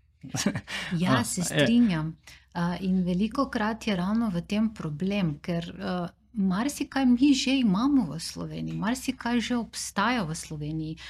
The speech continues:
Speaker 2: ampak preprosto ljudje ne vejo, da to obstaja. Tudi recimo na našem ministrstvu, katere vse digitalne storitve so na voljo, a ne, in zakaj vse se bo lahko e-osebno uporabljala. A, tukaj se zavedamo, da imamo še veliko room for improvement,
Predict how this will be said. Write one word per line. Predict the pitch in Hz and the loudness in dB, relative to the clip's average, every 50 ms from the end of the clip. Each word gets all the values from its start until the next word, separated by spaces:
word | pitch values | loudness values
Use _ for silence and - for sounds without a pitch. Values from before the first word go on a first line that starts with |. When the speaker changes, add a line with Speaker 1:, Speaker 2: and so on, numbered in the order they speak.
| - - - | -16 -16 -8
Speaker 2:
ampak | - 190 185 175 185 180 - - | 0 0 0 2 2 -2 -4 -4
preprosto | - 185 170 - - 277 285 - - 359 | -4 -4 -4 0 0 0 0 0 0 0
ljudje | 277 220 185 220 233 | 0 2 2 4 4
ne | 254 302 320 | 6 6 6
vejo, | 311 381 403 392 294 196 151 | 4 2 0 0 0 -2 -2
da | 160 151 165 | -2 -4 -4
to | 165 - 175 170 | -4 -2 -4 -6
obstaja. | 170 - - - - 220 190 165 156 160 | -6 -6 -10 -6 -4 -4 -2 -2 -4 -4
Tudi | - - 339 294 208 165 | -4 -2 0 0 0 -2
recimo | 165 170 - 240 226 214 | -2 -4 -2 0 2 2
na | 196 190 190 | 2 0 0
našem | 196 202 214 208 - - 208 | 0 0 -2 -2 -2 -2 0
ministrstvu, | 208 214 233 240 240 - - 156 160 - - - 170 151 | 2 4 4 2 2 0 -8 -8 -10 -10 -8 -8 -8 -8
katere | - 180 170 - 220 214 208 202 | -6 -6 -6 -2 -2 -2 -2 -2
vse | 190 - - 202 | -4 -2 -2 -2
digitalne | 185 185 196 180 185 - - 180 175 180 185 185 | 0 0 0 -2 -4 -4 -2 -2 0 0 -2 -2
storitve | - 151 - 175 175 175 - - 175 170 | -4 -4 -6 -6 -6 -6 -6 -8 -10 -10
so | - - 170 165 165 165 | -8 -8 -8 -6 -6 -4
na | 170 175 175 180 | -2 0 0 0
voljo, | 185 233 285 175 160 147 | 2 2 2 2 0 0
a | 143 156 | -2 -2
ne, | 165 175 170 | -2 -2 -2
in | 165 165 | -2 -4
zakaj | 156 160 165 160 - 180 175 180 | -4 -4 -6 -6 -4 -6 -4 -4
vse | 185 180 - 190 180 | -4 -4 -4 -4 -4
se | 175 - 190 | -4 -4 -6
bo | 175 170 170 | -6 -4 -4
lahko | 170 170 170 - - - - 180 180 | -4 -4 -6 -10 -12 -8 -6 -4 -2
e-osebno | 180 175 175 175 175 - - 190 185 175 180 175 170 | -2 -2 -2 -2 -2 -4 -2 -4 -2 0 0 0 0
uporabljala. | 165 165 - - 185 185 180 170 160 160 151 151 156 165 - - - - - - - - - - | -2 -4 -4 -4 -2 -2 -2 -2 -4 -6 -6 -8 -8 -10 -12 -14 -16 -14 -14 -16 -16 -18 -18 -12
A, | - 190 180 180 175 175 175 - _ | -8 -4 -2 0 0 -2 -2 -4 _
tukaj | _ - 247 269 262 262 262 294 269 262 254 240 226 | _ 0 2 2 2 2 2 0 2 2 4 2 0
se | - - 185 165 | 0 -2 -4 -4
zavedamo, | 160 165 156 160 160 160 165 208 233 269 339 349 | -2 -4 -4 -2 -2 0 0 4 4 2 4 4
da | 302 208 180 170 | 2 2 2 2
imamo | 170 175 180 180 180 185 185 185 | 2 0 0 0 0 0 0 0
še | 180 - - 185 180 | 0 0 0 -2 -2
veliko | 175 175 175 175 180 175 - - 185 180 180 175 | -2 -2 0 -2 -2 -4 -4 -6 -6 -4 -2 -2
room | 180 180 196 196 190 | 0 0 2 2 2
for | 185 185 - 190 | 0 0 0 2
improvement, | 185 185 180 180 - - 202 208 196 226 240 262 269 294 285 - | 4 4 4 2 2 2 0 2 4 4 6 8 8 6 6 2